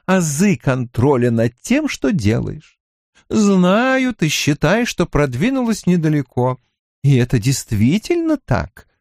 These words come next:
но ты напоминаешь человека, самостоятельно научившегося взбегать на холм, иногда, по крайней мере,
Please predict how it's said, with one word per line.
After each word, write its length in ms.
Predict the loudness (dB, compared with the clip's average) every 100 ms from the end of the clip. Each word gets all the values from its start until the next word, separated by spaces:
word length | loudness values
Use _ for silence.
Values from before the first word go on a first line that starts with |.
| _ _ 0
но 200 | 2 0
ты 460 | -2 0 2 0 -6 _ _ _
напоминаешь 600 | 0 2 2 2 2 0
человека, 720 | -2 -2 0 0 0 -2 -4 -6 _
самостоятельно 1000 | -8 0 2 2 0 0 0 0 0 2
научившегося 960 | 2 2 0 0 -2 0 0 0 0 0
взбегать 580 | 2 2 2 2 -2 -2
на 120 | -2
холм, 480 | -2 0 2 0 -4 _ _ _ 0
иногда, 460 | 2 4 4 2
по 120 | 2
крайней 340 | -2 0 2 2
мере, 360 | 2 2 -2